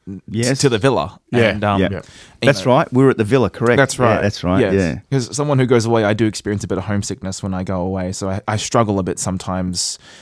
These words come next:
Speaker 2: being far away from home. And I think that trip kinda knocked some sense into, some sense into me and saying, "Hey, you're on, you're in a different country now."
Speaker 3: Yeah.
Speaker 2: Um, and so, yeah, like,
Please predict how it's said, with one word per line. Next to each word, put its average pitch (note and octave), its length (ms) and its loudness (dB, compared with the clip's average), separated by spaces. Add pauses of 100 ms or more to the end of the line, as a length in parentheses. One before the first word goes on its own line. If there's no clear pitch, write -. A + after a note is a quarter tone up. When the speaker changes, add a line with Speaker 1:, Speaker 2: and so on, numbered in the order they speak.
(140)
Speaker 2:
being G2+ 180 -2
far G2+ 180 -2
away G2 200 -2
from G2 140 -8
home. F#2 500 -2 (220)
And A#2+ 140 2
I G#2+ 60 2
think B2+ 180 -2
that - 160 -2
trip - 360 -2 (220)
kinda G#2+ 300 -2
knocked G#2 220 -2
some A2+ 100 -2
sense A#2 260 -2
into, G#2+ 180 -4 (200)
some G#2 240 -4
sense B2+ 320 -2
into A2 200 -4
me F2+ 200 -6
and F#2+ 120 -6
saying, F#2+ 280 -6
"Hey, G2+ 340 -2 (220)
you're A#2+ 500 4
on, G#2+ 300 4
you're A#2+ 120 4
in A#2 60 4
a A2+ 40 0
different G#2+ 220 -6
country A2 280 -4
now." D#2+ 260 -6
Speaker 3:
Yeah. G2 180 -4 (440)
Speaker 2:
Um, G2+ 420 2 (220)
and B2 140 0
so, C3+ 100 0
yeah, B2 240 4
like, G2+ 240 0